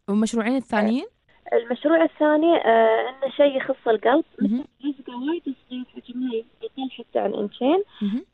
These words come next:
Speaker 2: آه، يحطونها عشان ي-، يشوفون تخطيط القلب. نفس جهاز ال إي سي جي اللي موجود مثلا في المستشفى، بس على شكل مصغر وهو باتش. فهذا وايد راح يفيد مرضى القلب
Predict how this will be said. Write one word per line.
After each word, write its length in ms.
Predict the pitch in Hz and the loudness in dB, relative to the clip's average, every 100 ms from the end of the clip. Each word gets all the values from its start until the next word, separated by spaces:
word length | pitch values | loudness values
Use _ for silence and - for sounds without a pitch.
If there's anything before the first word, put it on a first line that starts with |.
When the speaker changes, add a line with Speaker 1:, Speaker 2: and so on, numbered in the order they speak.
| - | 0
Speaker 2:
آه، 500 | 226 214 208 208 214 | 4 4 4 2 0
يحطونها 680 | 220 247 - 285 311 320 | -2 -2 -2 0 2 0
عشان 440 | 240 226 262 254 240 | -2 -2 0 0 -2
ي-، 520 | 214 220 208 196 208 - | -2 2 2 2 -6 -8
يشوفون 540 | 208 226 262 - 285 262 | -6 -4 -6 -2 -2 0
تخطيط 400 | 233 - 220 208 | -4 -4 -4 -4
القلب. 300 | - 208 - 233 | -4 -4 -6 -2
نفس 200 | 294 - - | -2 -2 -6
جهاز 280 | 262 254 | -2 0
ال 80 | 226 | 0
إي 140 | 220 233 | -2 -6
سي 120 | 247 - | -10 -6
جي 60 | |
اللي 120 | 220 | -6
موجود 320 | 208 208 233 233 | -4 -4 -4 -4
مثلا 280 | 220 220 214 | -4 -6 -8
في 120 | 214 | -8
المستشفى، 520 | 208 202 240 - - 403 - _ _ _ | -14 -6 -6 -2 -2 -2 -4 _ _ _
بس 220 | 208 285 349 _ - _ - | 2 2 2 _ -20 _ 0
على 200 | 233 233 | 2 4
شكل 300 | 285 311 269 | 0 -2 -2
مصغر 480 | 247 277 254 320 | 0 -2 2 4
وهو 200 | 294 226 - | 4 2 0
باتش. 260 | - - - - _ _ _ _ _ _ _ _ _ _ _ | -2 -4 -14 -20 _ _ _ _ _ _ _ _ _ _ _
فهذا 440 | 247 262 302 285 269 | 0 4 4 4 4
وايد 340 | 277 339 269 | 4 4 2
راح 180 | 269 269 | 2 0
يفيد 360 | 262 285 277 | -2 -4 -4
مرضى 280 | 254 269 262 | -2 -4 -4
القلب 380 | 254 226 247 311 | -8 -8 -8 -8